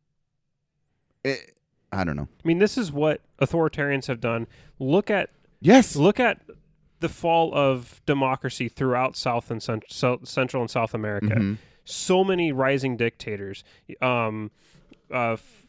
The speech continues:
Speaker 2: Fujiyama in Peru, um, Perón in Argentina,
Speaker 1: Mm-hmm, mm-hmm.
Speaker 2: have all c-,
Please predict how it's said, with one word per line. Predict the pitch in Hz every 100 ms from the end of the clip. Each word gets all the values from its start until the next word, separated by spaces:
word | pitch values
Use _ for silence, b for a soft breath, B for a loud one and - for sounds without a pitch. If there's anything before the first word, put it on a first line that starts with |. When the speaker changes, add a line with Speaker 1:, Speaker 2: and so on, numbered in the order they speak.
| -
Speaker 2:
Fujiyama | - 151 139 147 135 131 131 123 117
in | 120 113 110 110
Peru, | - - 120 113 104 101 98 _
um, | 117 110 107 104 104
Perón | - 131 127 127 123 120
in | 117 113 113
Argentina, | 113 110 110 107 104 110 104
Speaker 1:
Mm-hmm, | 95 98
mm-hmm. | - _ _ _ _ _ _ _ 147
Speaker 2:
have | 143 -
all | 151 180 175
c-, | -